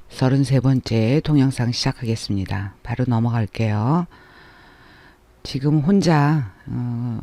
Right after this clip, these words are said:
아내와 같이 있었던 공간에 혼자 짐을 정리하러 왔는데, 음, 어떻게 이야기가 전개가 되는지 한번 보시기 바랍니다.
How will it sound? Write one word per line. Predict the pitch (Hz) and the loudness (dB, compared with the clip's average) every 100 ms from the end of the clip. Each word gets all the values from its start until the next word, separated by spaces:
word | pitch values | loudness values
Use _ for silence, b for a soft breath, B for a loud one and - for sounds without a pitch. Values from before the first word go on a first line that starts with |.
| - | 0
아내와 | 143 151 147 139 | 4 6 6 4
같이 | 139 143 - 156 | 2 -2 -2 0
있었던 | 147 - 147 - 143 | 0 2 -2 0 0
공간에 | 143 143 156 151 127 110 120 147 143 _ - - | 0 0 2 4 4 2 0 -4 -8 _ -16 -2
혼자 | 165 170 156 117 - - | 0 4 4 2 -4 -14
짐을 | - 139 151 147 127 85 58 - | -8 0 4 6 4 2 -2 -8
정리하러 | 123 139 143 135 120 | -2 2 4 2 2
왔는데, | 117 113 131 120 95 95 104 98 _ B B B B B B B B B B B B B _ 123 | 2 2 4 2 0 -4 -4 -6 _ B B B B B B B B B B B B B _ -14
음, | - 55 53 - - _ _ _ _ _ - b b | -10 -10 -10 -14 -20 _ _ _ _ _ -20 b b
어떻게 | - - 131 - 127 | -6 -2 -4 -2 0
이야기가 | 123 127 120 110 117 | 2 2 0 -2 -2
전개가 | 127 117 120 117 | -2 -2 0 0
되는지 | 127 123 117 131 | 0 0 0 -2
한번 | 131 120 117 139 170 | 0 0 0 0 0
보시기 | 143 - 123 | -2 -2 0
바랍니다. | 127 117 107 95 92 104 90 | 0 0 0 -2 -2 -4 -6